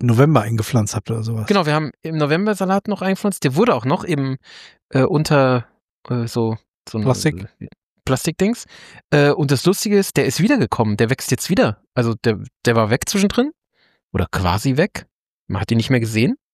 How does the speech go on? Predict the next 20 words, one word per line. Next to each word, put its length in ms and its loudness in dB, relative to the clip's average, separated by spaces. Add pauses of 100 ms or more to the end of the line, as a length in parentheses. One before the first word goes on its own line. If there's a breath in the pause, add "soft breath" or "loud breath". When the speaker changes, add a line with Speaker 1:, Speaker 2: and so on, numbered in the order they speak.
(400 soft breath)
Speaker 2:
War 160 2
Speaker 1:
Ja. 60 6
Speaker 2:
jetzt 80 2
im 160 0
Winter 240 2
auch, 100 0 (100)
auch 140 -4
kein, 460 0
kein 360 -2
Plastik 340 0
drüber. 300 0 (680 loud breath)
Und 160 2
jetzt 320 -2
im 160 -2
Frühjahr 260 4
ist 80 0
er 60 0
plötzlich 260 -2
wiedergekommen. 380 2
Jetzt, 360 -4